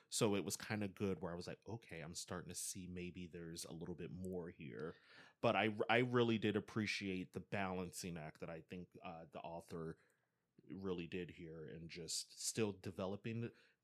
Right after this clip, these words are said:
this character a little bit, making me, 'cause again, for me, I love to wanna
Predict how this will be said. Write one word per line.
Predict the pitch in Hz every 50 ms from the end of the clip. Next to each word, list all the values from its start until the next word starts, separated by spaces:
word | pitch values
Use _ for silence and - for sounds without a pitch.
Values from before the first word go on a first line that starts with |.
| _ _ - - -
this | - 117 - -
character | - - - 117 113 113 113 - - 127
a | 120
little | 120 123 127 127 117
bit, | 131 123 123 - -
making | 107 104 104 - - 107 110
me, | 110 110 107 107 107 101 _ -
'cause | - 101 - - - -
again, | 95 104 98 98
for | - - 98
me, | 101 101 98 -
I | - 90 90
love | 87 87 90 87 87 90 -
to | - - 92
wanna | 87 87 82 80